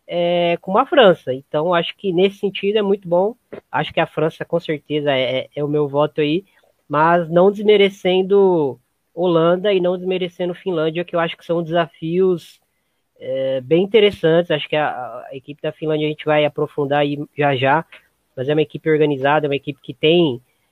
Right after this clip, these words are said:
é, padrões bem interessantes, tem jogadoras, é, de qualidade,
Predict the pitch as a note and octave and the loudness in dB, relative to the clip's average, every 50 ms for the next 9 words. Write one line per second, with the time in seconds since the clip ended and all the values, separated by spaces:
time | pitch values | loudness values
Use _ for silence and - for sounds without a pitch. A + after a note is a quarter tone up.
0 | _ - - B2 B2 B2 A#2+ A#2+ A#2 A#2 A2+ A2+ A2+ A2+ A2+ A2 - _ _ _ | _ -12 -8 -6 -6 -6 -6 -6 -8 -8 -8 -8 -8 -8 -8 -10 -10 _ _ _
1 | _ - E3+ D#3+ D3+ C#3+ D#3 F3 F#3 F#3+ F#3 D#3+ D3 C#3+ D#3+ F#3+ A3+ B3 B3 A#3+ | _ 0 0 0 2 4 6 6 8 8 6 4 4 4 4 4 4 2 0 -2
2 | A#3+ _ _ - F3 F3 - F#3+ F3 E3 D3+ - - D#3 E3+ F3+ E3+ _ - F3 | -6 _ _ -2 -2 0 2 0 0 0 -2 -2 0 2 2 2 0 _ -2 0
3 | G3+ F#3+ G3 F#3+ F3+ E3+ D#3 D#3+ F3 F3 E3+ D#3 C#3 C3+ C3+ _ _ _ _ _ | 2 2 2 2 2 2 2 2 2 2 2 2 0 -6 -20 _ _ _ _ _
4 | _ - C3+ B2+ C3 C3 B2+ B2+ B2 B2+ C3 B2+ - - D#3 C#3+ C#3+ C3 C#3 C#3 | _ -10 -8 -4 -4 -2 -2 -4 -4 -8 -10 -10 -4 -4 -4 -4 -2 -4 -2 0
5 | D3+ E3 F3 E3+ D3+ D#3+ E3 | 2 2 2 2 0 -2 -6